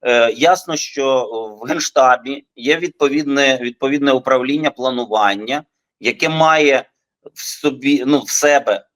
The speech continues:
достатньо інформації, яку вона аналізує,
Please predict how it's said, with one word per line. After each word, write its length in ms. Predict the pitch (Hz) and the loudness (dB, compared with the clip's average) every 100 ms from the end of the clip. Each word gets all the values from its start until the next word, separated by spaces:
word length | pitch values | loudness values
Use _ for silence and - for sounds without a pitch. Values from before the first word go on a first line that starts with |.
| - | -6
достатньо 580 | 160 - 175 170 165 151 | -6 -2 2 2 0 -6
інформації, 880 | 139 131 139 139 139 147 165 - 131 | -6 -6 -6 -2 0 0 -2 -8 -8
яку 260 | 131 - 139 | -8 -6 -4
вона 340 | 135 135 - | -2 -4 -4
аналізує, 1000 | 147 151 156 143 139 - 147 175 175 131 | -2 0 2 0 -2 -6 -6 -2 0 0